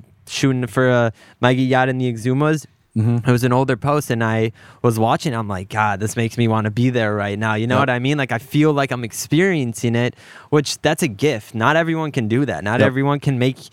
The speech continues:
Speaker 1: you feel like you're actually there. And I think that's what sets you guys aside and what makes you the leaders in this industry. 'Cause like, like I said, right, you see people all the time, "Oh, I'm on a boat, I'm this, I'm that."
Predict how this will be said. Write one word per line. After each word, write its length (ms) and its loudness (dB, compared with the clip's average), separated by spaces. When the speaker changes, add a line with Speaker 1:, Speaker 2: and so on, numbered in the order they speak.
Speaker 1:
you 120 6
feel 360 2
like 260 -4
you're 140 -2
actually 560 0
there. 500 -4
And 80 2
I 40 2
think 200 -2
that's 200 -2
what 140 -2
sets 280 -2
you 80 -6
guys 240 -2
aside 380 -2
and 100 -4
what 200 -6
makes 360 -2
you 40 2
the 140 0
leaders 480 0
in 160 -2
this 200 -6
industry. 520 -4
'Cause 120 -2
like, 160 -2
like 200 0
I 60 2
said, 360 -2
right, 140 -2
you 120 2
see 140 0
people 280 0
all 180 0
the 100 -2
time, 300 -2
"Oh, 120 0
I'm 180 -2
on 80 -2
a 40 -6
boat, 300 0
I'm 140 -6
this, 180 -2
I'm 120 -2
that." 260 0